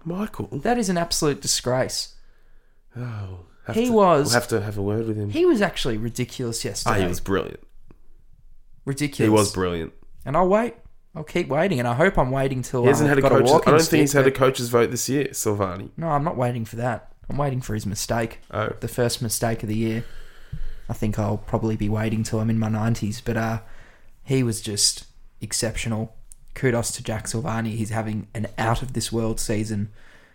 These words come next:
Speaker 2: Matt Owies, and we spoke about it earlier, when you're playing three of them, not everyone's gonna hit the scoreboard, not everyone's gonna have an amazing game. But he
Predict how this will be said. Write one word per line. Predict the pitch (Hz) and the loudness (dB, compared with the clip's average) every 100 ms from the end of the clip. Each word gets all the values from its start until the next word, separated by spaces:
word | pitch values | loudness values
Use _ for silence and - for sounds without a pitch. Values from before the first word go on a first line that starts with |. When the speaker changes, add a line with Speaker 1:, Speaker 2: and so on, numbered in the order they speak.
| _ _ | _ _
Speaker 2:
Matt | 143 147 | 4 6
Owies, | 143 156 196 - - - | 6 6 2 -4 -10 -10
and | 127 | -6
we | |
spoke | 120 - 156 156 | -2 2 2 2
about | 147 139 | 2 2
it | 131 | 2
earlier, | 127 131 135 165 - _ - | 2 2 0 -2 -6 _ -8
when | 123 | -6
you're | 117 | -4
playing | - 151 147 | -2 -2 -2
three | - 123 123 | -4 0 0
of | 120 | 0
them, | 120 143 185 - - - - | -2 -2 -4 -10 -18 -16 -6
not | 127 135 131 | 0 0 0
everyone's | 120 123 123 | -2 -2 -4
gonna | - 120 | -4 -4
hit | 123 - | -4 -4
the | |
scoreboard, | - - 120 117 131 123 | -6 -2 -2 0 0 2
not | 147 | 2
everyone's | 165 160 160 156 | 2 2 0 -2
gonna | 160 | -4
have | 151 151 | -2 -2
an | |
amazing | 147 147 143 135 135 | -2 -2 -2 -2 0
game. | 151 156 104 - - - - - | 2 0 -4 -12 -20 -20 -20 -10
But | - 123 | -6 -2
he | 175 180 170 190 | 0 0 -2 -6